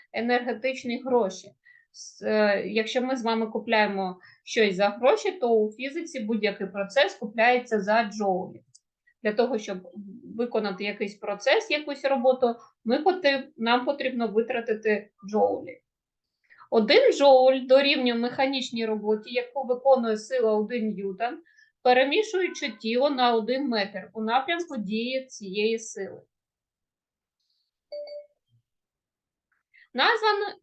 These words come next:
цей, е, робота на честь відомого вчено-, вченого Джеймса Джоуля. Робота є додатною, коли А б-, більше нуля.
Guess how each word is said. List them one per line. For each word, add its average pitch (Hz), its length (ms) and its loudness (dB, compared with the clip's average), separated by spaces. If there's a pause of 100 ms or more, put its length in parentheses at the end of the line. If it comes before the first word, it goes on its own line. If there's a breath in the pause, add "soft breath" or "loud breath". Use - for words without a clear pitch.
цей, 269 520 0
е, 233 800 -2 (420)
робота 262 480 -2
на 220 160 -2
честь 294 440 -2
відомого 226 440 -4
вчено-, 370 580 -4 (340)
вченого 277 560 -2
Джеймса 240 540 -2
Джоуля. 208 580 -4 (3500 soft breath)
Робота 262 480 6
є 311 500 4 (280)
додатною, 233 880 4 (840)
коли 294 360 6
А 277 220 6
б-, 233 240 -4
більше 269 460 -4
нуля. 247 500 2